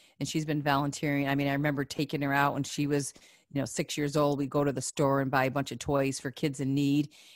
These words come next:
and then we'd go to drop 'em off together. And, um, so she's carried that on, and she does other things. She does a bunch of stuff. She,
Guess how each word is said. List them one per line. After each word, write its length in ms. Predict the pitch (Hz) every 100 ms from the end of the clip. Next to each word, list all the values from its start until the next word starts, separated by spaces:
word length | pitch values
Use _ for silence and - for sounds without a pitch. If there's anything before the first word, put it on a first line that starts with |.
| -
and 140 | 151
then 100 | 143
we'd 160 | 143 139
go 180 | 147 139
to 80 |
drop 300 | 131 143 135
'em 100 | 139 135
off 200 | 123 -
together. 560 | 143 147 143 151 160 - - - -
And, 200 | 156 143
um, 200 | 135 135
so 120 | -
she's 220 | - 147
carried 400 | - 170 160 156
that 200 | 143 139
on, 320 | 143 151 143 139
and 140 | 139
she 140 | -
does 200 | 143 147 -
other 180 | 135 131
things. 320 | - 117 127
She 120 | 139
does 140 | 135
a 40 | 135
bunch 240 | 139 131
of 60 | 127
stuff. 280 | - - -
She, 240 | - 131